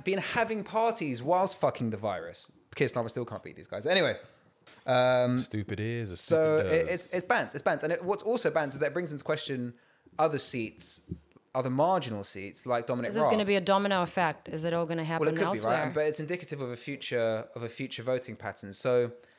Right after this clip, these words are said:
Speaker 1: Labour aren't particularly good at taking seats off the Conservatives. Plenty of recent evidence to suggest that. If it's red versus blue,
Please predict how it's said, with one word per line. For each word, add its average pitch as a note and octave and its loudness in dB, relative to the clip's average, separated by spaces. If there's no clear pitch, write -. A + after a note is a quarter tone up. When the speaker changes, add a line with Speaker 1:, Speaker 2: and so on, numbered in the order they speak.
Speaker 1:
Labour G3 2
aren't E3 0
particularly C#3 -6
good B2+ -4
at A2+ -10
taking B2 -4
seats A2 -8
off A2+ -6
the A2 -16
Conservatives. G2+ -6
Plenty A#2 -4
of G#2+ -8
recent A#2 -6
evidence G#2 -10
to - -16
suggest G#2+ -8
that. G#2 -4
If A2 -8
it's A#2 -8
red C#3 0
versus B2 -4
blue, C#3+ -4